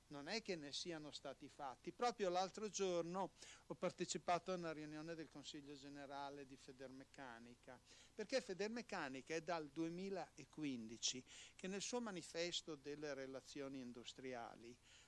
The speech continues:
ha introdotto un concetto relativo al ruolo della donna e ha messo in piedi un progetto.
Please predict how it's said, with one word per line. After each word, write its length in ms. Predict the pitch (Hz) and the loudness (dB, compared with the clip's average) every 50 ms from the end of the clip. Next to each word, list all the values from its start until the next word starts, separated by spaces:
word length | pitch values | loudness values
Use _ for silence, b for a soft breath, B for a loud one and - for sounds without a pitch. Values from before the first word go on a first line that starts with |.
| B - - | B -8 -2
ha 200 | 196 185 180 170 - - | 0 0 0 0 -4 -6
introdotto 1120 | 170 175 180 180 - 190 185 190 190 160 165 151 143 139 - - - - 160 151 151 147 - | -8 -8 -8 -8 -8 -6 -6 -6 -4 -4 -2 -2 -2 -4 -6 -12 -10 -6 -4 -4 -4 -4 -8
un 220 | 185 160 160 151 - | -10 -8 -8 -10 -8
concetto 600 | - 190 185 165 - 175 156 147 - - 185 175 | -8 -6 -4 -2 -2 -2 -4 -4 -6 -4 -4 -2
relativo 500 | 170 165 170 170 - - 202 180 185 190 | -2 -2 -2 -2 -2 -2 -2 2 6 6
al 80 | 175 | 6
ruolo 380 | - 160 160 160 160 165 165 160 | 6 8 8 6 8 8 6 4
della 300 | 147 156 151 147 156 160 | 4 4 4 4 4 4
donna 640 | 147 147 131 127 120 120 123 127 131 131 143 - - | 4 4 4 4 2 2 -2 -6 -6 -8 -10 -10 -6
e 80 | 202 214 | -2 0
ha 40 | |
messo 360 | 226 214 175 156 - - - 175 | 0 2 2 2 0 0 0 0
in 120 | 160 143 | -2 0
piedi 300 | - 156 143 139 131 143 | 0 0 2 2 2 2
un 140 | 139 131 123 | 0 0 -2
progetto. 720 | 135 127 131 123 117 127 120 110 107 - - - - 131 | -2 -2 -2 -2 -2 -2 -4 -4 -6 -8 -12 -14 -16 -14